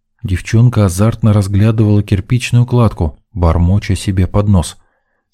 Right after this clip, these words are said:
"Нет, это не то. Это от времени, скорее всего. Не может быть, чтобы он не пометил точку отсчета. Неужели? Так, а сколько считать?" Девушка стремительно развернулась и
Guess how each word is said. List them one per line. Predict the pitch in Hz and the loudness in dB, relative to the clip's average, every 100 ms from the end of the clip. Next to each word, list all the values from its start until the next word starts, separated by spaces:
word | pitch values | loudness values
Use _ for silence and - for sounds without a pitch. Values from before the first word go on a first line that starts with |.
| - | -2
"Нет, | 107 107 107 | 0 0 -2
это | 113 - | -4 0
не | 123 | 0
то. | 123 123 110 - _ _ _ _ | 0 0 -2 -4 _ _ _ _
Это | - 104 - 131 | -6 -6 -4 -4
от | 127 - | -4 -2
времени, | 117 151 151 139 | 0 2 2 2
скорее | 127 - 131 | -2 -2 -2
всего. | 123 - 135 123 - _ _ _ _ _ _ | -4 -4 -2 -2 -6 _ _ _ _ _ _
Не | 101 120 | 0 2
может | 139 156 151 143 | 4 2 2 -2
быть, | 131 170 | 2 2
чтобы | - - 131 135 | 2 -4 0 2
он | 131 | 2
не | 131 | 2
пометил | 135 147 170 139 | 4 4 4 0
точку | 131 151 143 - | 0 -2 -2 -4
отсчета. | 151 - 135 - - - _ _ _ _ _ _ _ _ _ | -4 -4 -2 -2 -2 -6 _ _ _ _ _ _ _ _ _
Неужели? | - 113 127 127 143 160 143 - _ _ _ _ _ _ | -4 -2 -2 -2 -2 0 0 -2 _ _ _ _ _ _
Так, | - 90 - _ _ _ _ | -2 -2 -2 _ _ _ _
а | - | -6
сколько | - - 151 120 | -4 -2 -2 -4
считать?" | - - 131 147 - _ _ _ _ _ _ _ _ _ _ _ _ _ _ - | -6 -6 -4 -4 -8 _ _ _ _ _ _ _ _ _ _ _ _ _ _ -2
Девушка | 95 92 - 104 | 2 2 0 -4
стремительно | - 110 104 104 104 | 2 4 4 4 2
развернулась | 98 95 107 120 139 98 - | 4 4 4 6 4 2 0
и | 123 107 | -2 -2